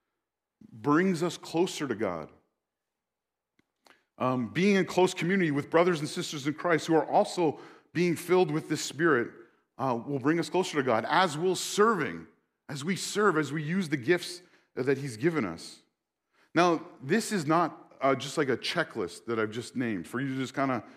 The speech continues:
check these things off just to do. It's about relationship. Think about your relationships and how they work, right? It's about, it's about time. It's about presence. It's about intentionality. As we press into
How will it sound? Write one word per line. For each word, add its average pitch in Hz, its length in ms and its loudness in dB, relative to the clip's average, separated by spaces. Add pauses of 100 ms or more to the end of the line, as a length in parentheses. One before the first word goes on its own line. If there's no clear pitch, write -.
(160)
check - 260 -6
these 156 200 -6
things 139 260 0
off 117 220 0
just 123 200 -10
to 120 60 -10
do. 117 320 -2 (680)
It's - 160 -6
about 151 260 2
relationship. 139 840 -2 (960)
Think 170 200 2
about 170 240 4
your 156 140 4
relationships 147 680 0
and 143 100 -4
how 139 320 0
they 131 180 0
work, 110 480 -6 (680)
right? 131 280 0
It's 127 140 -4
about, 143 420 -2 (100)
it's 127 120 -8
about 139 220 0
time. 135 500 -4
It's 92 100 -10
about 123 280 -2
presence. 143 520 -4
It's 113 100 -10
about 123 220 -2
intentionality. 120 880 -8 (720)
As 131 180 0
we 160 100 0
press - 440 0
into 147 580 0